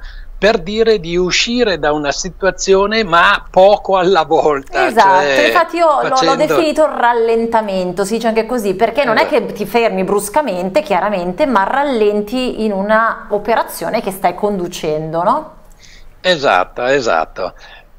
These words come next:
Speaker 1: E questo è, è quello che hanno cercato di fare le banche centrali, perché, eh, le banche centrali sono, sono,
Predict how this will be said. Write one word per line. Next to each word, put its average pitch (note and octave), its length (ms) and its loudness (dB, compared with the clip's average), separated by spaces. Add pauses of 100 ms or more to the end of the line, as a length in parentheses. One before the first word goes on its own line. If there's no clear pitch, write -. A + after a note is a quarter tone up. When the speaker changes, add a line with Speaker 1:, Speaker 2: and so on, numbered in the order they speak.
(140)
Speaker 1:
E A3 160 2
questo F3+ 720 2
è, C#3 540 2
è C3+ 220 -4
quello E3 300 0
che C#3 260 -2
hanno C3 340 0
cercato - 460 -8
di B2+ 100 -4
fare C3+ 320 2
le A2 140 -4
banche C3 320 -2
centrali, D3+ 720 0
perché, C#3 760 0
eh, A#2 200 2
le A2 140 -2
banche C3 300 -4
centrali C3 840 0
sono, G#2+ 720 0
sono, F2+ 1300 -4